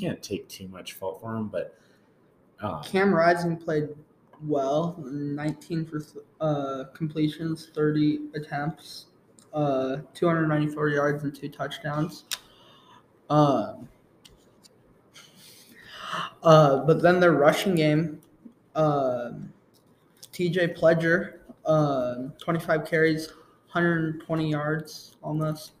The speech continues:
Speaker 2: and
Speaker 1: Yeah.
Speaker 2: two touchdowns. And then Cam Rising had a rushing touchdown.
Speaker 1: They put in a good shift,
Speaker 2: Yeah.
Speaker 1: and, and, I mean, they, they win the game, and they're gonna move up the rankings, and they, they really, I think, take control of the South with this win, but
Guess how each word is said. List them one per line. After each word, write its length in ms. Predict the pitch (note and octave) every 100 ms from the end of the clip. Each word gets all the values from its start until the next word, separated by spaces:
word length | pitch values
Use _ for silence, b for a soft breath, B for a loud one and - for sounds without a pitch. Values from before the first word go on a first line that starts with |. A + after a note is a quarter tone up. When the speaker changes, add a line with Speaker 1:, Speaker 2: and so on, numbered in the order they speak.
| _
Speaker 2:
and 100 | D3+
Speaker 1:
Yeah. 180 | D3 D3+
Speaker 2:
two 180 | - D#3+
touchdowns. 680 | D#3 D3+ - F3 F3+ G3 - - b b b b b _
And 100 | D#3
then 140 | D#3 D3+
Cam 240 | D#3+ D#3+
Rising 320 | D3+ D3+ D3+
had 180 | E3 D3+
a 40 |
rushing 380 | D#3 D3+ D3+ D#3+
touchdown. 540 | D#3 D3+ - D#3 D#3 D#3+ - _ _ _
Speaker 1:
They 380 | E3+ E3+ D#3 F#3
put 240 | G3+ A3 A3+
in 140 | C4
a 40 |
good 240 | D#3 D3 C3
shift, 300 | - D#3 D3
Speaker 2:
Yeah. 80 | G3+ -
Speaker 1:
and, 360 | C3+ C3 A#2+ - -
and, 160 | C3 B2+
I 60 |
mean, 380 | B2 B2+ A#2 A2+
they, 180 | A#2 B2
they 180 | A#2+ A#2+
win 240 | A2+ B2+
the 60 | B2+
game, 420 | A2 B2+ A#2 A2+
and 320 | A2 G#2+ A2+
they're 220 | G2 F#2+
gonna 160 | G2 G#2
move 260 | G2+ G#2+ G#2+
up 140 | A2
the 80 | G#2
rankings, 460 | G#2+ A2+ A#2 A2+
and 60 | G2+
they, 200 | G#2 G2+ - _
they 100 | G#2+
really, 340 | G2+ G#2 A2 G#2
I 20 |
think, 320 | G2 G2 G2 -
take 220 | F#2 F2+
control 320 | F2 - G2
of 80 | F2
the 60 | E2
South 380 | F#2+ G#2 A#2+ A2
with 140 | G#2+
this 280 | G2+ - -
win, 280 | G#2 B2+ G#2+
but 240 | F2+ -